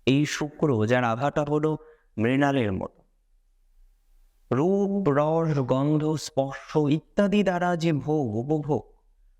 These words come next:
সমস্ত কিছুই শুক্রের অধীনস্থ। নিদ্রা, আহার, মৈথুন ইত্যাদি বিষয়ের সাথে যদি সৌন্দর্যতা, সৌন্দর্যবোধ,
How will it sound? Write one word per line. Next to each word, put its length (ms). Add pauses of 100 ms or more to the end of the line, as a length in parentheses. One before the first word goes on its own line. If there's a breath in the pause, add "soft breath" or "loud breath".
সমস্ত 600
কিছুই 540
শুক্রের 600
অধীনস্থ। 720 (1900)
নিদ্রা, 600 (180)
আহার, 840 (240)
মৈথুন 840 (180)
ইত্যাদি 540
বিষয়ের 480
সাথে 520 (1120)
যদি 200
সৌন্দর্যতা, 1040
সৌন্দর্যবোধ, 920